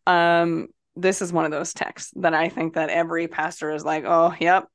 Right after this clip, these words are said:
definitely skip right over that. That's too many, uh, hard, uncomfortable question things that we don't wanna talk about." So, um, cheers. Lucky for Jack gets to be here to talk about these uncomfortable things.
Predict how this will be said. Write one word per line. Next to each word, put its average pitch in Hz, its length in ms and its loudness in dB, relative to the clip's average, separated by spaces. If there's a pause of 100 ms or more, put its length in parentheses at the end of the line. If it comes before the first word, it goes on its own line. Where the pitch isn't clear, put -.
definitely 185 480 2
skip 208 400 -2
right 185 180 8
over 185 220 2
that. 185 260 4
That's 185 300 2
too 180 160 -2
many, 170 460 2 (580)
uh, 165 320 4
hard, 170 320 2
uncomfortable 170 760 0
question 170 480 -2
things 175 360 0
that 170 200 2
we 190 80 0
don't 202 140 0
wanna 160 180 0
talk - 260 -4
about." 170 340 0
So, 170 340 0
um, 165 460 0 (840)
cheers. 269 500 2
Lucky 254 300 2
for 247 160 -6
Jack 277 320 0
gets 269 200 -6
to 247 80 -8
be 233 140 -6
here 269 160 2
to 277 80 -8
talk 453 240 4
about 240 160 4
these 180 140 -4
uncomfortable 175 560 -4
things. - 400 -8